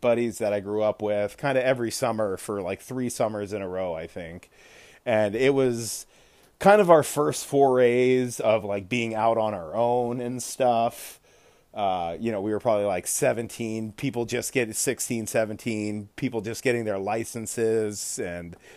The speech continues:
driving up there, no parents or anything.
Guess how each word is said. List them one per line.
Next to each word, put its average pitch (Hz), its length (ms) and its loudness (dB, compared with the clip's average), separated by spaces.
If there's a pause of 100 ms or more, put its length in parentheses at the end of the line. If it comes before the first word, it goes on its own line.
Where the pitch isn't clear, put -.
(160)
driving 110 380 -2
up 113 160 -4
there, 110 200 -2
no 113 180 0
parents 104 580 -4
or 104 100 -4
anything. 98 800 -8